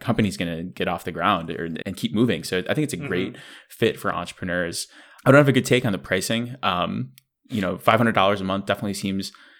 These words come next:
Speaker 1: kinda steep. I could see it adding the value if you're, like, in the city and you have to, like, make a lot of deals, like, when you're first getting off and you need a space to bring them into.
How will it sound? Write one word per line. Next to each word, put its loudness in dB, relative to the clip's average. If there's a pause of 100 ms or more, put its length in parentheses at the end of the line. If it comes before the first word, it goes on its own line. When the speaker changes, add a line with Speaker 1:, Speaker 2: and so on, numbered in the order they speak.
(160)
Speaker 1:
kinda -2
steep. -4
I 4
could 2
see 2
it 0
adding 0
the -4
value 0
if -4
you're, 0
like, -4
in -6
the -6
city 0
and -2
you -4
have -8
to, -6
like, -8 (280)
make 2
a 0
lot -2
of -8
deals, 0
like, -4
when -2
you're -4
first -6
getting -4
off -2
and -4
you -4
need -2
a -10
space -4
to -10
bring -2
them -4
into. -2